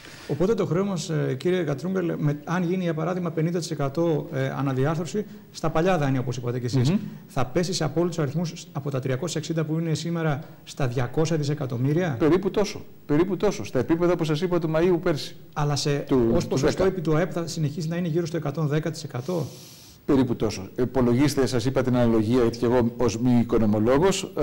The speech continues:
Speaker 2: ε, επαναλαμβάνω τις αναλύσεις συναδέλφων μου. Σας είπα λοιπόν ότι το είκοσι ένα τοις εκατό ανταποκρίνεται στο δώδεκα τοις εκατό περίπου του συνολικού χρέους, επομένως ένα εξήντα τοις εκατό ανταποκρίνεται στο τριάντα έξι. Αυτό το νούμερο έχω.
Speaker 1: Ποια είναι τα όρια, α, ε,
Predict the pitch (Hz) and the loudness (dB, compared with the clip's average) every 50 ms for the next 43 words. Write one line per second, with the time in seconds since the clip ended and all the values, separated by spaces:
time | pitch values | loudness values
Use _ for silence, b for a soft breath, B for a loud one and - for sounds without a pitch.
0 | 143 139 139 135 135 135 139 - 139 143 - 143 131 131 127 127 123 123 147 156 | 4 4 6 6 6 6 4 4 2 0 2 2 2 4 4 4 4 6 6 6
1 | 160 160 160 156 156 156 139 - 143 131 131 127 135 143 131 143 135 123 - 135 | 6 6 4 4 4 2 2 2 2 2 2 2 2 2 2 0 0 -2 0 0
2 | 135 127 120 127 107 - 104 95 90 90 87 - B B B B B B B - | 2 2 4 2 2 2 -2 -4 -4 -6 -10 -12 B B B B B B B -4
3 | 120 - - 143 135 127 117 110 104 - 123 113 - 117 104 117 101 - 131 131 | -2 0 0 0 2 2 2 2 2 2 0 2 0 0 -2 -2 -2 0 2 2
4 | 123 110 92 - 107 - - 104 - - 110 92 - - - - - - - - | 2 2 0 -2 -2 -2 -2 -2 0 0 0 0 -2 -6 -14 -16 -18 -10 -8 -4
5 | 101 110 101 - 101 - - 120 117 113 107 - 101 - - 107 92 113 131 117 | -2 -2 -2 -2 -4 -4 -2 0 0 0 0 -2 -4 -4 -2 -2 2 2 2 2
6 | 107 101 - 95 90 - 107 95 104 98 - 110 - - 101 107 101 104 - 101 | 2 2 0 -2 -2 -4 -4 -2 -2 -2 -2 -2 0 0 0 0 0 -2 -4 -4
7 | - 107 98 98 92 95 101 120 123 - - 156 214 269 202 - 185 - 165 165 | -4 -4 -4 -4 -2 -4 -2 -4 -2 0 0 2 2 2 0 -2 -2 -2 -2 0
8 | 175 165 156 - 156 151 143 135 - - 190 160 143 127 - 135 127 170 190 - | 0 0 0 0 0 0 -2 -2 -2 -2 -2 0 0 0 0 -2 -2 -2 0 0
9 | 247 202 170 165 160 147 147 196 208 190 175 156 160 156 156 156 147 131 123 117 | 2 2 2 0 -2 -2 -2 -2 -2 -2 -2 -2 -4 -4 0 0 0 2 2 2
10 | 104 - - - - B B B B B B B 110 113 127 113 - 110 107 101 | 0 0 -4 -10 -14 B B B B B B B -6 -4 -2 -2 -2 -2 -2 -2
11 | 101 98 95 98 92 90 - - - - 226 233 254 262 247 208 175 - 156 143 | -2 -2 -4 -4 -6 -6 -8 -10 -6 -4 -2 0 0 0 0 -2 -2 -2 -2 -2
12 | 139 139 139 135 135 131 131 127 123 127 - - 151 143 147 - - - - 147 | -2 -2 -2 0 0 0 0 0 -2 -4 -8 -8 -8 -8 -8 -10 -10 -6 -4 -4
13 | 139 | -4